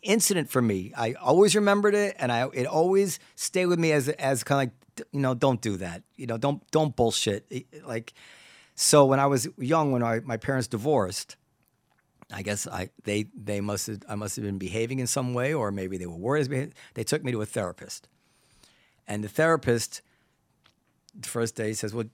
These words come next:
draw a picture." I was, I was five. She says, "Draw a picture." And at five years old, and I, this I remember, I was like, "I'm not drawing a picture. I know <laughs> what you make. I know whatever I do. It doesn't matter. Just draw whatever you want." And they,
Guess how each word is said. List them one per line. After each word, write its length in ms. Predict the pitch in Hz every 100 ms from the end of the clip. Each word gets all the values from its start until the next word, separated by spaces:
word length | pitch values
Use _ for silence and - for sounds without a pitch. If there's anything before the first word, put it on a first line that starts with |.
| _
draw 180 | - 180
a 40 |
picture." 420 | - 139 - 85 - _ _
I 80 | -
was, 120 | 113 -
I 60 |
was 160 | 120 117
five. 420 | - 135 107 82 -
She 80 | -
says, 140 | 117
"Draw 140 | 110 127
a 40 |
picture." 360 | - 117 - - _ _ _ _ _ _ _ _ _ _ _ _ -
And 160 | 143 151
at 80 | -
five 320 | 190 196 196
years 200 | 202 185
old, 300 | 226 220 131
and 80 | 131
I, 100 | 127
this 220 | 107 165
I 40 | 165
remember, 140 | 151
I 40 | 143
was 100 | 143
like, 140 | 143 - - _ -
"I'm 200 | 180 247
not 160 | 262 117
drawing 260 | 95 78
a 60 | 71
picture. 420 | - 76 - -
I 120 | 139 185
know 580 | 190 196 233 220 117 107
<laughs> 20 |
what 280 | 143 - 156
you 60 |
make. 240 | 151 160 - - 143 -
I 60 |
know 380 | 202 202 240 247
whatever 360 | 175 165 202 190
I 100 | 180
do. 80 | 190 -
It 100 | 233
doesn't 240 | 240 220 226
matter. 260 | 214 220 185
Just 200 | 262 -
draw 160 | 277
whatever 240 | 247 240 247
you 100 | 240
want." 220 | 233 196
And 160 | 208
they, 100 | 208